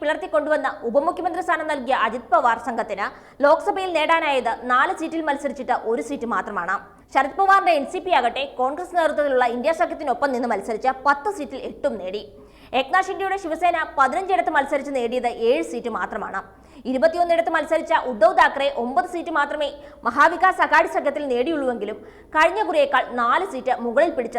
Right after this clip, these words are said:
സ്ഥിതി മെച്ചപ്പെടുത്തി. ഇതിനപ്പുറമാണ് മഹാരാഷ്ട്രയിലെ ബി ജെ പി സ്ഥിതി. പിളർത്തി കൂടെ കൂട്ടിയവർക്കൊപ്പം മത്സരിച്ച് സ്വന്തം നിലനിൽപ്പ് വെട്ടിലാക്കിയെന്നതാണ് അവസ്ഥ. കഴിഞ്ഞ കുറി മഹാരാഷ്ട്രയിൽ ഭീമനായി നിന്ന ബി ജെ പിക്ക് പതിനാല് സീറ്റുകളാണ് കയ്യിൽ നിന്ന് പോയത്.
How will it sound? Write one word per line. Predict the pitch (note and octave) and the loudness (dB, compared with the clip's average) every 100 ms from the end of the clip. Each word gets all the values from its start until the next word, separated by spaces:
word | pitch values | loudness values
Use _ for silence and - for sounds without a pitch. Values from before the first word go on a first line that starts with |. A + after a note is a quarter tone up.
| - | -6
സ്ഥിതി | B3 A#3+ A3 | -6 -6 -8
മെച്ചപ്പെടുത്തി. | - G3+ F#3 G3 - - - - _ - | -6 -6 -6 -8 -12 -20 -20 -20 _ -6
ഇതിനപ്പുറമാണ് | E4 E4+ E4 G4+ G4 D#4+ C4 - | 2 2 4 4 4 4 0 -2
മഹാരാഷ്ട്രയിലെ | B3 D4+ E4 E4 D#4+ D4 C#4+ - | 0 4 2 0 0 0 -2 -10
ബി | A3+ B3 | -4 -4
ജെ | B3+ | -4
പി | B3+ | -8
സ്ഥിതി. | G#3 G#3+ - - - - - | -8 -8 -12 -20 -20 -18 0
പിളർത്തി | C4 D4+ F4+ C#4 | 4 4 2 0
കൂടെ | D#4 E4+ | 4 4
കൂട്ടിയവർക്കൊപ്പം | E4 E4 E4+ D#4+ C#4+ D4 D#4+ | 2 0 0 2 0 -2 -2
മത്സരിച്ച് | C#4+ D4+ C4+ C#4 - - | -2 -2 -2 -2 -2 -4
സ്വന്തം | B3+ C#4 E4 C4 | -4 0 0 0
നിലനിൽപ്പ് | B3+ D4+ E4 C4+ - A#3 | -2 0 0 0 0 -2
വെട്ടിലാക്കിയെന്നതാണ് | A#3 E4+ D#4+ D#4 C#4+ C4 A3 G3+ - | 0 4 4 4 -2 2 2 0 -8
അവസ്ഥ. | C#4 - G#3 E3+ - - - - - | -14 -4 -2 -2 -6 -20 -20 -6 2
കഴിഞ്ഞ | C4+ D#4+ E4+ | 4 6 4
കുറി | F4 | 4
മഹാരാഷ്ട്രയിൽ | D4+ D#4+ E4+ E4 E4+ D4 G#3+ | 2 6 6 4 -6 -6 -4
ഭീമനായി | C#4+ E4+ F4+ F4 | 0 2 2 2
നിന്ന | E4 D4+ | 0 -4
ബി | C4 C#4 | -2 -2
ജെ | D4+ | -4
പിക്ക് | A#3+ A#3 - | -2 -4 2
പതിനാല് | B3+ C4+ F#4 F#4 F4+ | 2 4 2 0 -2
സീറ്റുകളാണ് | D4 D4 C#4 G#3+ G3 - | -6 -2 0 0 -6 -6
കയ്യിൽ | A3 C4+ C4+ | -4 -2 -4
നിന്ന് | A3 F3 | -6 -4
പോയത്. | G3+ G#3 | -2 0